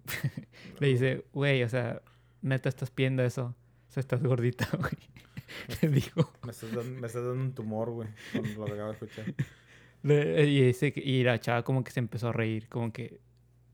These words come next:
Speaker 1: "Chingado, tiene razón".
Speaker 2: Sí, güey, o sea. Y luego aparte quiero que tenga su propia casa, pero que rente un departamento.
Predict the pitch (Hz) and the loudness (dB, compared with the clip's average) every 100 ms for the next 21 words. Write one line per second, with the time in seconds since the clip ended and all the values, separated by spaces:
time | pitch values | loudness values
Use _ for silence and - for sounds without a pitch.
0 | _ - - 120 120 135 160 - 117 117 | _ -20 -14 -10 -8 -10 -14 -10 -8 -8
1 | 123 - - 104 107 113 113 117 110 110 | -10 -14 -16 -12 -8 -4 -4 -6 -12 -14
2 | 120 _ _ _ _ _ _ _ _ _ | -16 _ _ _ _ _ _ _ _ _
3 | _ _ 123 117 120 127 127 131 135 131 | _ _ -8 -4 -4 -4 -6 -6 -2 -2
4 | 131 120 123 123 123 - 123 - 104 120 | -2 -6 -4 -4 -6 -6 -6 -6 -10 -6
5 | 131 135 180 185 - - 135 131 113 117 | -6 -6 -8 -12 -12 -2 -2 0 -2 -4
6 | 123 131 113 113 - 104 117 135 208 208 | -4 -4 -4 -6 -6 -6 -4 -4 -4 -4